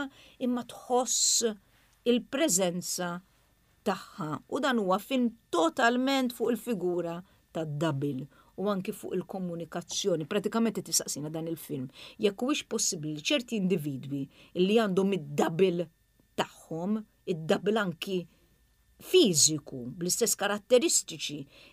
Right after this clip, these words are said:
jekk, eh, tistax teżisti appuntu din il-rabta moħbija jew din il-forma ta' telepatija. Em, huwa film, eh, bi ftit dialogu, bi ftit azzjoni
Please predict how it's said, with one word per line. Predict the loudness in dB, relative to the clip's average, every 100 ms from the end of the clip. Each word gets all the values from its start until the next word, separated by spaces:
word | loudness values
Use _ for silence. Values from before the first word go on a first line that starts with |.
| -6
jekk, | 6 6 6 _ 2 2
eh, | 2 -8 _ _ _ _ -20 -10 -10
tistax | 0 2 4 2 -2 0
teżisti | 2 4 4 2 2 0
appuntu | 0 -2 -4 -2
din | -2 -2 -2
il-rabta | 0 0 -2 -4 -14 -6 -4 -4 -6 -20 -2 2
moħbija | 2 0 -2 -2 -2 2 4
jew | 4 2
din | 0 -2
il-forma | -2 -2 -2 -2
ta' | -2 -4 -14 -20 _ _
telepatija. | 8 8 4 2 -2 0 0 0 0 0 0 -4 -12 -20 -20 -2
Em, | 2 2 2 -2 -6 -12 -6 -6 -4 -8 -12 _ -20 -4
huwa | 4 8 8
film, | 6 4 6 4 4
eh, | 6 6 6 6 4 2 0 -4 -8 -10 -12 -12 -8
bi | -2 2
ftit | 2 2 0
dialogu, | 4 6 6 4 0 0
bi | 0
ftit | -2 -4
azzjoni | -4 0 0 2 2 0 -2 -4 -4